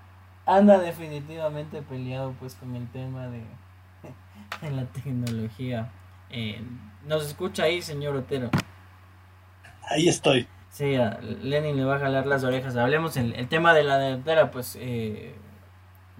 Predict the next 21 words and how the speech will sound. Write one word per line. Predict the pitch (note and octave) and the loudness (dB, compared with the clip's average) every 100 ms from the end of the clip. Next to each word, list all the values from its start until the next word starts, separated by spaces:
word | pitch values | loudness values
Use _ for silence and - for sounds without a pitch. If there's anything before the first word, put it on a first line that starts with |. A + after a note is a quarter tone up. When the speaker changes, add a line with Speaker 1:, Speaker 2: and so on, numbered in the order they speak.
| - | -16
Speaker 1:
sin | - C#3+ C#3 | -8 -4 -4
duda, | E3+ E3 D3+ | 2 4 4
pues, | B2+ B2 A2+ - - - | 2 -4 -4 -8 -18 -8
creo | F3+ G3 | 2 2
que | G3 F3+ | 4 0
Ener | F#3 F3+ | 2 4
Valencia | E3 D3+ D#3+ F3+ | 6 6 2 -2
y | C#3+ | -4
Estrada, | C3 C#3+ D#3 F3 - - - - - - - | -2 2 2 2 -2 -4 -20 -20 -20 -20 -14
eh, | A2 G#2+ - - - | -12 -12 -16 -20 -18
son | - - D#3+ D#3+ C#3 B2+ - - | -10 -2 -2 0 -2 -4 -12 -6
fijos | - - G3 - C4+ - A#3+ G#3 | -6 -4 -4 4 4 6 6 8
ahí, | G3+ A3+ | 8 8
pero | G#3+ A3+ G3+ F3+ - - - - | 6 6 6 4 -4 -16 -20 -18
hay | - D#3+ | -10 -8
que | F3+ E3+ | -2 2
ver | E3+ F#3 | 2 2
un | G3 | 0
tercer | D3 C3 D#3+ D#3+ | -2 -2 -4 -6
delantero | D#3+ C#3 A#2+ A#2+ B2+ A#2+ | -4 -2 -2 -2 -4 -2
y, | A2+ A2 - | -4 -8 -12